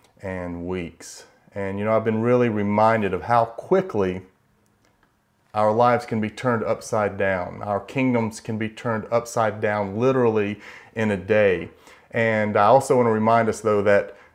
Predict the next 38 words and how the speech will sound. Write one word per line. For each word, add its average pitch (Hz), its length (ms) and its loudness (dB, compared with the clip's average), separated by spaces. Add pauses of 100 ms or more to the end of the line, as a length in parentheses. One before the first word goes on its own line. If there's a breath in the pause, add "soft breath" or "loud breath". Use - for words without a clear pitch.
the - 100 -2
trials 139 580 6
and 120 220 0
tribulations 117 840 -2
that 104 180 -2
we 107 140 -4
are 101 80 -2
facing, 104 560 -6
these 113 180 -4
are 113 60 0
not 110 220 -2
the 101 60 -8
first 127 460 0
ones 120 200 -2
that 117 160 0
we've 113 200 -6
had, 139 480 -2 (360)
that 104 140 -2
we've 104 140 -6
faced, 143 520 0 (220 loud breath)
and 117 140 0
these 123 140 2
will 117 120 0
not 120 260 0
be 127 360 -2 (180 loud breath)
the 131 100 4
last 147 400 2
ones 101 200 -4
that 98 140 0
we 95 100 -10
face. 92 440 -10 (560)
In 110 300 -2 (100)
John 127 500 2
sixteen 143 920 -6 (100)
thirty-three, 113 560 0
Jesus, 131 600 -2 (100)
our 131 340 2
Lord, 120 540 -4